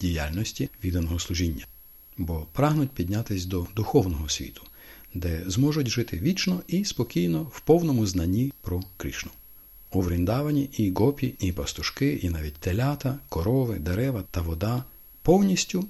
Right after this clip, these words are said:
занурені в свідомість Крішни. Їх ніколи не задовольнить що-небудь поза Крішною. Шрі Чайтанья Магапрабху вів далі. Гопі впали у великий океан розлуки і гинуть у пащі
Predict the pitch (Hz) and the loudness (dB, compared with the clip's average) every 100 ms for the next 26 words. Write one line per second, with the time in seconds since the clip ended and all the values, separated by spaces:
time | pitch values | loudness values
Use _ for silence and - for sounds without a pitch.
0 | - - 92 87 104 135 131 123 - - | -8 -2 2 4 4 4 4 2 -2 -4
1 | 87 80 80 - - 60 - - - - | -4 -2 -4 -4 -10 -10 -12 -14 -20 -20
2 | - - - 98 117 - 95 123 147 143 | -20 -14 -4 -2 -2 2 2 2 4 4
3 | 117 92 85 82 80 85 123 135 - - | 4 2 2 0 0 2 0 -2 -8 -4
4 | 90 90 82 82 - - - 82 67 62 | 0 0 0 -4 -10 -20 -6 -4 -4 -8
5 | 65 - - - - - - - - - | -8 -8 -10 -18 -20 -20 -20 -20 -20 -4
6 | - 101 - 90 92 85 82 95 131 113 | 2 2 2 0 2 2 2 4 4 2
7 | 101 98 98 95 85 80 73 - - - | 0 0 2 2 2 0 -2 -6 -14 -20
8 | - - - 98 120 147 123 101 - - | -20 -20 -6 4 6 6 4 0 -2 -12
9 | - 113 117 98 - 92 92 107 98 87 | 0 4 4 2 2 2 4 4 4 2
10 | - 92 90 85 82 101 90 - - - | 2 2 4 4 4 2 2 -4 -8 -20
11 | - - - - 80 71 110 147 92 - | -20 -20 -6 -2 -2 4 6 6 4 0
12 | - - - - 82 - 117 120 - - | -10 -14 -16 -4 -2 0 2 4 2 0
13 | 92 | 0